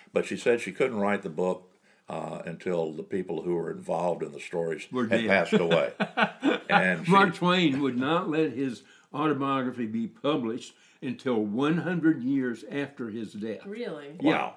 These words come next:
Speaker 2: So it just
Speaker 3: Oh, goodness.
Speaker 2: came out just recently. It's a great, it's a
Speaker 3: Oh.
Speaker 2: big three-volume book with all Mark Twain's autobiography. And he see, has all this stuff he tells about all the people, but he didn't want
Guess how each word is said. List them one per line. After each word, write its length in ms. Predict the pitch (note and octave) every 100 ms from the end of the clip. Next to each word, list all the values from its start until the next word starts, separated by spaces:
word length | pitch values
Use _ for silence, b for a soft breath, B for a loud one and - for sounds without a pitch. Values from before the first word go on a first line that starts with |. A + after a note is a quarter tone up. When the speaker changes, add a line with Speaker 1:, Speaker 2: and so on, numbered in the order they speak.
| -
Speaker 2:
So 200 | F#3 D3+ B2+
it 80 | A#2
just 180 | D3 -
Speaker 3:
Oh, 20 |
goodness. 180 | D3+ B2+
Speaker 2:
came 20 | C#3+
out 140 | A#2+
just 220 | A#2+ A#2
recently. 420 | C3 C3+ C#3 C3
It's 140 | C#3+ C3
a 40 |
great, 300 | A2 C3 C3 - B B
it's 200 | D#3 -
a 100 | D3+
Speaker 3:
Oh. 80 | D#3+
Speaker 2:
big 300 | E3+ D#3+ -
three-volume 680 | E3 E3 D3 D3 D3 B2+
book 160 | B2 A#2+
with 180 | A#2 C3
all 200 | C3 B2+
Mark 260 | A#2+ C3
Twain's 380 | - C3 B2+ A2 - b
autobiography. 920 | D3 C#3+ C3 C3 B2+ B2+ A2+ A2 G#2 B B
And 120 | D#3 C3+
he 80 |
see, 240 | B2 C#3 C#3+
has 260 | C3 D3+
all 200 | C3 D3
this 180 | D3+ C#3
stuff 160 | - C#3
he 100 | B2
tells 360 | A2+ C3+ A#2+ - b
about 340 | - A#2+ C3+ B2+
all 240 | C3+ C#3
the 120 | A2+
people, 380 | G#2+ C#3 D#3 B2+
but 160 | A2 A2+
he 120 | A2+
didn't 300 | A#2 D#3 D#3
want 320 | D#3 D#3+ E3